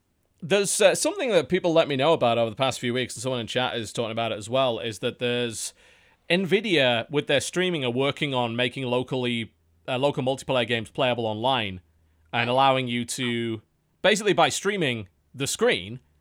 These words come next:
and by taking signals from your controller and relaying it to the host computer. So in theory, you could play a local multiplayer game online,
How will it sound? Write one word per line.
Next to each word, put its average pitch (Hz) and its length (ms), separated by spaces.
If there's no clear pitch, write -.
and 139 160
by 139 120
taking 156 320
signals 139 380
from 139 160
your 135 160
controller 131 580
and 127 200
relaying 127 420
it 117 140
to 143 100
the 113 80
host 123 240
computer. 110 380
So 160 160
in 135 80
theory, 180 260
you 135 80
could 139 100
play 143 140
a 127 60
local 135 280
multiplayer 127 520
game 110 420
online, 127 540